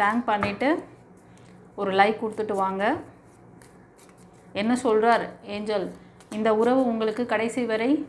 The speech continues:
நீடிக்குமா? உங்களோட பயணிக்குமா? டிராவல் கண்டினியூ ஆகுமா இது? இல்லைனா உங்களோட பர்சனோட நிலைத்தன்மை என்ன அப்படிங்கிறத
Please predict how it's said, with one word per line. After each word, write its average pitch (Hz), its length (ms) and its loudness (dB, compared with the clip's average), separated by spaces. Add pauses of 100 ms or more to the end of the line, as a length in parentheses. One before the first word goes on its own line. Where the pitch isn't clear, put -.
(120)
நீடிக்குமா? 226 580 -2
உங்களோட 208 320 -2 (120)
பயணிக்குமா? 214 520 -2 (480)
டிராவல் 214 340 6 (500)
கண்டினியூ 220 300 -4 (120)
ஆகுமா 202 260 -2 (100)
இது? 202 160 -2 (840)
இல்லைனா 208 260 2 (220)
உங்களோட 208 400 2 (300)
பர்சனோட 233 540 0
நிலைத்தன்மை 214 480 -2 (100)
என்ன 190 220 -4 (560)
அப்படிங்கிறத 196 440 -2